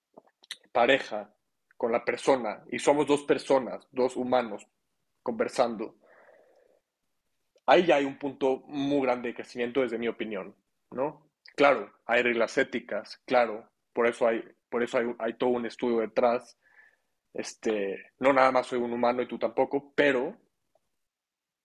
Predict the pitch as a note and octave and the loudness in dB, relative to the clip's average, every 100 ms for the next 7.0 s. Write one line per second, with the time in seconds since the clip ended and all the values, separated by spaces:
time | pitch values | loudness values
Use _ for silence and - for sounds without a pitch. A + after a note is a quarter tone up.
0 | _ _ - C3+ C#3 C#3 C#3 - _ _ | _ _ 2 4 6 4 0 -2 _ _
1 | _ - C3 B2+ B2 - _ _ _ _ | _ -4 0 0 0 -6 _ _ _ _
2 | _ _ _ _ _ _ _ _ - B2+ | _ _ _ _ _ _ _ _ -8 0
3 | D3 C3 A#2+ A#2+ - C3 A#2+ C3+ - _ | 2 2 -4 -6 -2 -2 -2 -6 -16 _
4 | _ _ _ _ _ C#3+ D3 D3+ D#3 - | _ _ _ _ _ 2 2 4 2 4
5 | C3+ C3 - C3 A#2+ A2+ - - C3 C3+ | 2 2 -4 -10 -6 -8 -10 -16 -8 -6
6 | A#2+ B2 B2 - A#2 A#2 - A#2 A#2 - | -2 -2 -2 -8 -4 -6 -4 -4 -4 -6